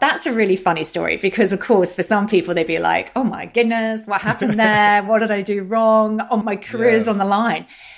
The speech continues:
Speaker 1: But, you know, that's just a very small example, which shows you how things kind of, kind of go wrong. Equally, you know, I've worked with clients who are Japanese,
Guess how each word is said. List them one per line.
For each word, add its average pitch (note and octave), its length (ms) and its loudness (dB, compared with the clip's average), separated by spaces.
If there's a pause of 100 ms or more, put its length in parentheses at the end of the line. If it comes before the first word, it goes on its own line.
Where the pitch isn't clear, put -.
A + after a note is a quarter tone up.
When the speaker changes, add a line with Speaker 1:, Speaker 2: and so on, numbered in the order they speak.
(200)
Speaker 1:
But, C#4 80 -4
you C#4+ 60 2
know, C4+ 200 2
that's D4+ 380 -2
just E4 180 -2
a G#3+ 60 2
very F3+ 480 -2
small D#3+ 280 -4
example, F3+ 880 -4
which G#3 220 -2
shows A#3+ 360 0
you E3 160 2
how F3+ 220 -6
things E3 440 -8
kind D#3+ 340 -6
of, D#3+ 140 -6
kind E3+ 200 -8
of D#3 60 -6
go D3 220 0
wrong. E3 640 0 (760)
Equally, G#3+ 600 0
you D#3 180 -4
know, E3 180 0
I've F3 220 -2
worked G3+ 380 -2
with E3+ 180 -2
clients F3+ 760 -4
who F3+ 220 2
are E3 380 -4
Japanese, F3+ 960 -4